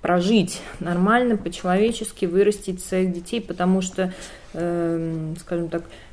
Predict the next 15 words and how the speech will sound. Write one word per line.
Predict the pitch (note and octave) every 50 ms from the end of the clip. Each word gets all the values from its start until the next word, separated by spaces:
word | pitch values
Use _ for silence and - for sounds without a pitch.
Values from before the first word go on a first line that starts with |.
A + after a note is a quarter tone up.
| - - - - - - - - - -
люди, | - F#3 G#3 G3+ F3 -
которые | - F3 E3+ - F#3 F3 F3 E3+
к | E3+
нам | - F3 E3+ E3+ E3 D#3+ D#3+ D#3 - - - - - - - - - - -
обращаются, | - E3 D#3 E3+ F3+ F3+ - - F3+ E3 E3+ - -
например, | E3+ E3 D#3+ - F3+ F3+ F3+ F3 D#3+
в | D3+ E3
наш | F3+ E3+ E3+ -
центр | - - G3 F#3 F3+ F#3 G3 F#3+ -
помощи | - B3+ C#4 D4 C#4 A#3+ - - - - F3 C3 - -
из | - F3+ F3+ F3
других | F3+ F#3+ F#3+ F#3 F#3+ F#3+ F#3 -
регионов, | G3 F#3+ F3+ F#3+ G#3 A3+ C4 C4+ A#3+ G3 F#3 - - - - - - - - - - - - - - - -
рассказывают, | - E3+ E3+ - - A3 G#3+ G#3 F3 E3+ E3 E3 E3 D#3+ D#3+ E3 - - -
э, | D#3 D#3+ D#3 D3+ D3+ D3+